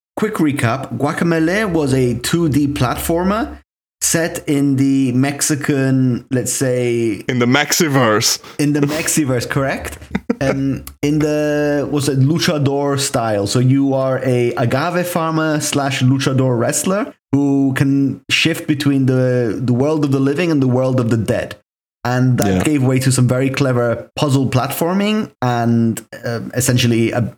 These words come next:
Speaker 1: two D beat 'em up adventure.
Speaker 2: Yeah, awesome mechanics. Yeah, yeah, yeah.
Speaker 1: It was incredible. Great humor, so funny, beautiful art direction, very easy to run, as in, like, it wasn't graphically intensive. It was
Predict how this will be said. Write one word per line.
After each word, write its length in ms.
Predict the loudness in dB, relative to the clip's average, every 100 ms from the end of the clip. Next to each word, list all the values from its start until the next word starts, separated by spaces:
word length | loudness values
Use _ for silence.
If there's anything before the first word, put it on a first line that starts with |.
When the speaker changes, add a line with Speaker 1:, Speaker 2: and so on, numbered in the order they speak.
| _
Speaker 1:
two 120 | 0
D 160 | 2 2
beat 280 | 2 0 0
'em 100 | -2
up 180 | -2 -8 -16 _ _ _ -2
adventure. 400 | 0 2 0 2
Speaker 2:
Yeah, 160 | 2
awesome 360 | 2 2 2 0
mechanics. 540 | 0 0 0 0 0
Yeah, 160 | 0 0 -4 _ -2
yeah, 120 | 0
yeah. 80 | -2 -6 _ _
Speaker 1:
It 300 | -2 -2 -2
was 460 | 0 0 0 -2 -4 -10 _ _ _ -12 -2
incredible. 580 | -2 0 0 0 -2 -4 -8 -2
Great 360 | 0 0 -2
humor, 640 | -2 0 2 2 0 -2 -6 -4
so 260 | 0 0
funny, 680 | 0 -2 0 2 2 0 -8 _ _
beautiful 520 | 0 2 0 0 -2 -2
art 240 | -2 -2
direction, 920 | -2 0 -2 -2 0 2 2 0 -2 _
very 800 | -8 -4 -2 0 0 2 0 -2
easy 320 | 0 2 2 0
to 200 | 0 0
run, 380 | 2 0 0
as 140 | 0 2
in, 120 | 2
like, 160 | 2 2
it 80 | 0
wasn't 280 | 0 0 0
graphically 480 | 0 0 0 2
intensive. 600 | 2 2 0 2 0 0
It 140 | 0 0
was 360 | 2 0 -2